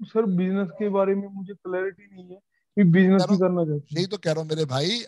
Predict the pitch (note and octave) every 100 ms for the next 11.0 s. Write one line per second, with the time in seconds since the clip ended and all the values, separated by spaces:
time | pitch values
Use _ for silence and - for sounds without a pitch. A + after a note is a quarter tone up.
0 | - D3 F3 C3 C#3+ D3+ E3+ F3+ E3+ D#3
1 | C#3+ D3 D3 C3 D3 G3 B3 _ _ _
2 | B2 C3 D#3 F#3+ G#3 F#3+ F3+ - D#3 E3
3 | C#3+ C#3+ - C#3+ B2+ D#3+ G#3 _ D#3 -
4 | - E3 D#3 G3+ G3+ F#3+ D#3+ D3+ D3 B2
5 | A2+ G#2 _ _ _ - - - - -
6 | D#3 D3 F#3+ F#3+ F#3 D#3+ F3+ F#3 D#3+ D#3+
7 | F#3+ D3+ E3+ E3+ D#3+ C3 A#2 A2+ G#2+ -
8 | A#2+ B2+ F3 G#3 F#3+ F#3 C3+ C#3+ E3 D3
9 | E3+ G3+ G3 _ _ _ _ - G3+ D3+
10 | C3 E3+ G3 F3 E3+ F3+ G#3 E3+ D3 F#3